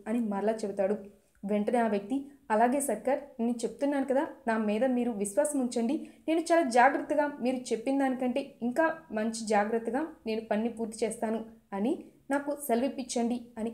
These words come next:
అక్కడి నుండి వెనుతిరిగి వాళ్ళ అబ్బాయిని చాలా జాగ్రత్తగా ముసుగు కప్పుకోమని అక్కడి నుండి వెళ్ళిపోతారు. వాళ్ళు వెళ్ళిపోయిన తర్వాత కులకర్ణి సర్కార్ అంతా పంతాతో, "ఇతను డబ్బులు అడుగుతున్నాడు, డబ్బు ఎందుకు ఇవ్వాలి? అయినా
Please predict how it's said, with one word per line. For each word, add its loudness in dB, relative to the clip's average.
అక్కడి -4
నుండి 0
వెనుతిరిగి 0
వాళ్ళ 2
అబ్బాయిని 2
చాలా 2
జాగ్రత్తగా 2
ముసుగు -2
కప్పుకోమని 2
అక్కడి -4
నుండి 0
వెళ్ళిపోతారు. 0
వాళ్ళు 4
వెళ్ళిపోయిన 2
తర్వాత 4
కులకర్ణి 2
సర్కార్ -2
అంతా 0
పంతాతో, -2
"ఇతను 0
డబ్బులు 4
అడుగుతున్నాడు, 2
డబ్బు 4
ఎందుకు 2
ఇవ్వాలి? 4
అయినా 2